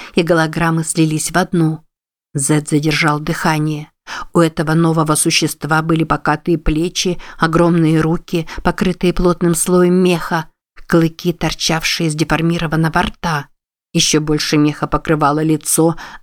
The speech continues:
на котором светились жёлтые глаза. Зед откинулся назад, на смотровой стол. «Используя этот метод», продолжала врач, «мы создали универсального солдата, сильного и бесстрашного,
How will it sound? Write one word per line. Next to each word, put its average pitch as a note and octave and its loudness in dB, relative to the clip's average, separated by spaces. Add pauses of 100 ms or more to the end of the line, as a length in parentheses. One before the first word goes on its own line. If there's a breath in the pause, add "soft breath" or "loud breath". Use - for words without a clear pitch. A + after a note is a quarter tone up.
на E3 2
котором D#3 -2
светились D3 -2
жёлтые D3 0
глаза. D#3+ 0 (540)
Зед D#3+ 2
откинулся D#3 -2
назад, D3+ -2 (100)
на D#3+ 2
смотровой D#3 -2
стол. D3 -4 (520)
«Используя G3 2
этот G3 -2
метод», C4+ 0 (240)
продолжала D3+ 0
врач, D#3+ -2 (320)
«мы E3 4
создали D#3+ -2
универсального D#3+ 0
солдата, F#3 -2 (360 loud breath)
сильного D#3+ 2
и D3+ 4
бесстрашного, D#3 -2